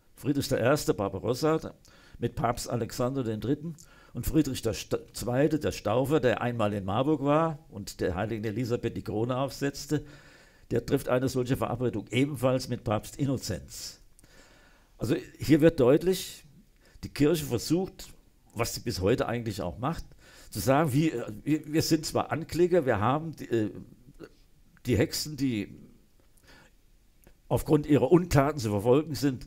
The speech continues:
preisgegeben. Aber die Verurteilung, das macht die Welt,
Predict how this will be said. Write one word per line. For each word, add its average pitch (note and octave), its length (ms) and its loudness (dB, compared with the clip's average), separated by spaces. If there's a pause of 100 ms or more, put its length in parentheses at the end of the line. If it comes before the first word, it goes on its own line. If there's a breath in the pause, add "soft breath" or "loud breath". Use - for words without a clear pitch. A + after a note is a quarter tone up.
(140)
preisgegeben. D3+ 920 0 (460 soft breath)
Aber A2 200 0
die - 80 0
Verurteilung, F2 800 0 (280)
das G2+ 240 -2
macht B2+ 340 -8
die A#2+ 100 -6
Welt, B2+ 360 -4